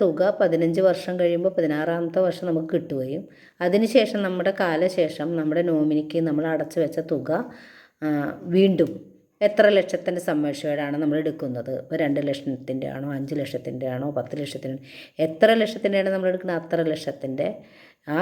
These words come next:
സം അഷ്വേർഡ് തുക നമ്മുടെ നോമിനിക്ക് നമ്മുടെ കാലശേഷം വീണ്ടും കൊടുക്കുന്നു. അപ്പോൾ നമ്മൾ അടച്ച, ആ, പൈസ പ്ലസ് ബോണസ്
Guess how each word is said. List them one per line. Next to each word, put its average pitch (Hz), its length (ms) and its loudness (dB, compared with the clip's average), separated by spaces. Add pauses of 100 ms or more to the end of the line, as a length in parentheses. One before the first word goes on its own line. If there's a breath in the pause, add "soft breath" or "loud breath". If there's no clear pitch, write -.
(120)
സം 147 160 4 (100)
അഷ്വേർഡ് 170 440 4
തുക 135 160 -2 (340)
നമ്മുടെ 135 220 -4 (220)
നോമിനിക്ക് 147 600 -4 (120)
നമ്മുടെ 131 300 -2
കാലശേഷം 127 500 -6 (100)
വീണ്ടും 170 360 2
കൊടുക്കുന്നു. - 400 -2 (520 soft breath)
അപ്പോൾ 175 160 -2
നമ്മൾ 180 220 4
അടച്ച, 151 280 0 (200)
ആ, 196 60 2 (340)
പൈസ 190 220 2 (180)
പ്ലസ് 208 280 2
ബോണസ് 180 400 0